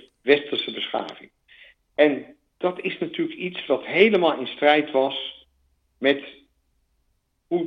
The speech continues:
de moslimleiders, de Arabische leiders, naar de wereld keken. Er is daar een enorm grote, eh, verandering gaande. Met, ehm, het afnemen van het belang van fossiele brandstoffen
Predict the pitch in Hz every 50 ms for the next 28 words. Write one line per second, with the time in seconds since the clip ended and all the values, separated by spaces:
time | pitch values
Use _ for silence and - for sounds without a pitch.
0 | - - - - 135 139 170 214 214 220 - 160 147 143 127 123 _ _ _ 120
1 | 110 104 110 131 135 127 113 - 113 135 175 - - - - - - _ _ _
2 | _ _ _ _ _ _ _ _ _ - 131 117 110 147 151 170 180 165 147 -
3 | - 131 123 127 127 123 117 123 120 - - - - - _ _ - 131 131 127
4 | 139 147 196 214 175 123 98 - - - - - - _ - _ _ _ _ _
5 | _ _ _ _ _ _ _ _ _ _ _ _ _ - - 151 180 175 - 202
6 | 196 185 180 - 170 175 180 202 220 233 214 190 - - - 175 156 147 135 -
7 | - 139 127 123 120 120 - - _ _ - 113 110 110 110 110 110 - - -
8 | - 135 151 180 185 185 175 185 185 175 175 - - - 175 170 170 180 185 185
9 | 196 220 269 - - _ _ _ _ _ _ _ _ _ _ _ _ - - _
10 | _ _ _ _ _ - 135 143 156 160 156 - - - - 143 135 131 131 127
11 | 123 117 113 117 117 - 127 123 - - - - 185 180 - - 165 156 143 139
12 | 131 120 - - - 127 117 107 - 120 123 151 160 147 156 - 120 - - -
13 | - - - - 143 120 104 120 120 147 170 170 165 - - - 131 113 104 -
14 | - 101 98